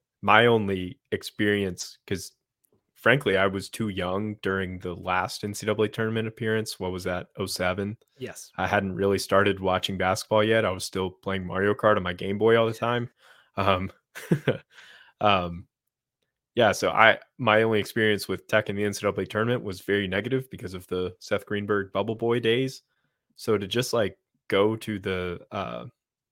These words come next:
Speaker 1: I guess they had a viewing party in Cassell Coliseum with the team for the selection show, and to just go there and know, like, hey, it's not if, it's when, like, when we are placed in this tournament,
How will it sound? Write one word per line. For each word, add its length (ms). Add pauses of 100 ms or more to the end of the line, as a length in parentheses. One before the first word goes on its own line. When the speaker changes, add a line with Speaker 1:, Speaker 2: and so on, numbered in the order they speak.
(400)
Speaker 1:
I 80
guess 160
they 140
had 160
a 100
viewing 340
party 300
in 80
Cassell 300
Coliseum 500
with 160
the 60
team 460 (440)
for 140
the 60
selection 420
show, 360 (440)
and 80
to 80
just 220
go 160
there 200
and 120
know, 220
like, 300 (560)
hey, 140
it's 160
not 340 (320)
if, 360
it's 200 (120)
when, 400 (340)
like, 160 (140)
when 300
we 120
are 140
placed 340
in 80
this 160
tournament, 420